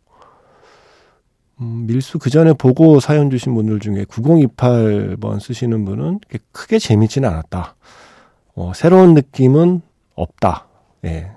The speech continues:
그렇게 밀수 감상평을 보내주신 적이 있고요. 사오칠육 쓰시는 분은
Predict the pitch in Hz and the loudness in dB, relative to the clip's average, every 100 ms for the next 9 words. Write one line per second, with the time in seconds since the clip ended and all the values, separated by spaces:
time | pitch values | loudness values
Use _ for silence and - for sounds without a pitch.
0 | _ - 104 - 98 101 - - 95 104 | _ -16 -14 -10 -8 -8 -10 -10 -6 -4
1 | 113 110 104 98 95 95 90 - 98 87 | -4 -6 -6 -6 -8 -8 -10 -12 -14 -12
2 | 90 90 - - 107 110 - 156 156 - | -14 -16 -16 -16 -16 -16 -6 -4 -2 -2
3 | 139 135 - 135 135 123 107 107 156 | 0 -2 -4 -8 -4 -4 -4 -4 -6